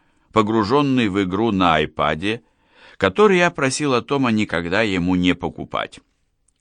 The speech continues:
Как я иногда завидовала способности Джека замкнуться в своем собственном мире.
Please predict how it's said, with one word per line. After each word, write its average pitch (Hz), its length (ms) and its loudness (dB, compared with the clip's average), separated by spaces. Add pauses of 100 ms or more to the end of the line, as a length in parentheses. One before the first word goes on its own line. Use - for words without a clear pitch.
Как 117 260 0
я 127 160 2
иногда 110 440 0
завидовала 82 760 0
способности 80 800 -4
Джека 71 640 -2 (400)
замкнуться 113 760 0
в 90 60 -8
своем 90 280 0
собственном 85 680 -2
мире. 80 520 -2